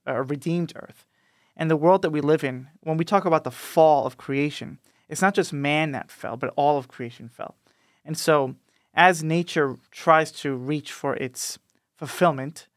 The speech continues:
uh, it's gonna go wrong. You know, there's gonna be things like natural disasters. Um,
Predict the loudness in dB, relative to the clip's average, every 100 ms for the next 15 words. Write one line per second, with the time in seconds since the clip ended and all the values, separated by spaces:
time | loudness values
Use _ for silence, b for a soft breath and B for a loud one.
0 | _ _ _ _ 2 4 2 0 -2 -2
1 | 0 0 0 -6 -8 _ _ _ -10 -6
2 | -4 -2 -4 -4 -2 -2 -4 -4 -8 -6
3 | -6 -6 -8 -8 -10 -10 -10 -12 -16 -20
4 | -20 b b b b -4 -4 -6 -12